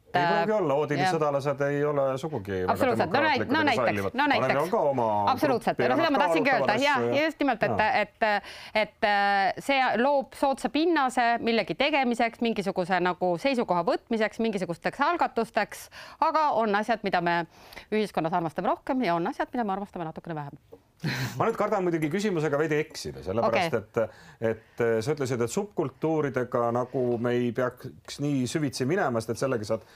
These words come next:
Speaker 1: täna ei tegele. Küll aga sa ikkagi ka täna uurid noori.
Speaker 2: Ei, noori ma uurin
Speaker 1: Ja,
Speaker 2: ikka, jah.
Speaker 1: ja siis ma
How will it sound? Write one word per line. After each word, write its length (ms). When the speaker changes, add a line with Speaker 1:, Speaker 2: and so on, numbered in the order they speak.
Speaker 1:
täna 280
ei 80
tegele. 380
Küll 240
aga 180
sa 220
ikkagi 320
ka 140
täna 300
uurid 480
noori. 400
Speaker 2:
Ei, 160
noori 240
ma 160
uurin 160
Speaker 1:
Ja, 80
Speaker 2:
ikka, 160
jah. 160
Speaker 1:
ja 160
siis 160
ma 80